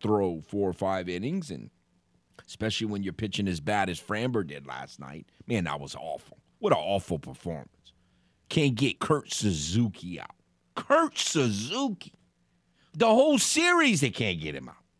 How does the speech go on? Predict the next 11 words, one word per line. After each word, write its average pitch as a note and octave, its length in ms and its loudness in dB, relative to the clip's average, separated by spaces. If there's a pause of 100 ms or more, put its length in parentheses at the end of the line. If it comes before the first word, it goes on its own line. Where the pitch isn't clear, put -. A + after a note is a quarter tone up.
(920)
Kurt B3 520 4
Suzuki. F3 840 2 (840)
Get G#3 300 2
that G#3 260 4
cat F3+ 280 4
out. E3 360 4 (240)
Jo A3+ 340 4
Adell. F#3+ 640 4 (680)
Get B3+ 240 2
him C4+ 160 4
out. A3 380 2